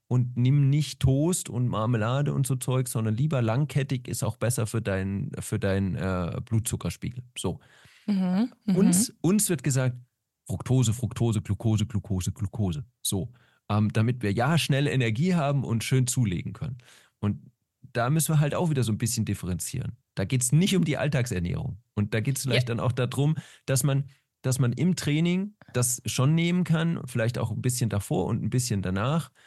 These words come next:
Speaker 1: Und da gibt's ja auch so Open-Window-Geschichten oder dass, ähm, dass der Körper offener ist für mehr, äh, Kohlenhydrate. Aber dass man vielleicht dann weit weg vom Training, wenn man morgens trainiert, vielleicht abends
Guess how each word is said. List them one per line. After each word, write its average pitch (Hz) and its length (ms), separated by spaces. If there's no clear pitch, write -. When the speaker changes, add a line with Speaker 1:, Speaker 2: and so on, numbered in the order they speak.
Speaker 1:
Und 101 120
da 101 80
gibt's 123 160
ja 120 100
auch 107 100
so 123 220
Open-Window-Geschichten 127 1200
oder 95 380
dass, - 340
ähm, 90 380
dass - 160
der 95 120
Körper - 360
offener 131 380
ist - 160
für - 160
mehr, 107 520
äh, 95 360
Kohlenhydrate. 117 800
Aber 117 340
dass 120 220
man 120 120
vielleicht 113 380
dann 107 280
weit 127 300
weg 131 180
vom 127 200
Training, 117 560
wenn 98 120
man 92 120
morgens 110 320
trainiert, 104 360
vielleicht - 360
abends 117 520